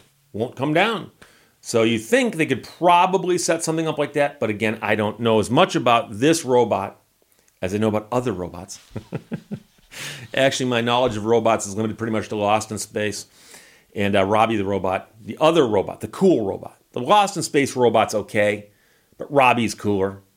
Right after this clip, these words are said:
But Robbie popped up in a whole bunch of different things. Robbie the Robot,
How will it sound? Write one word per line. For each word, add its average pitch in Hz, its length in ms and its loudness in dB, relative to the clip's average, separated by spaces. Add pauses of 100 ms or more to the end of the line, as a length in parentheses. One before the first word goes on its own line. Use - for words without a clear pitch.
But 98 180 -2
Robbie 113 300 2
popped 110 280 0
up 95 60 -14
in 95 60 -10
a - 20 -8
whole 101 100 -8
bunch 104 240 -4
of 95 60 -18
different 98 260 -6
things. 98 320 -6 (100)
Robbie 95 240 -4
the 95 60 -6
Robot, 101 360 -4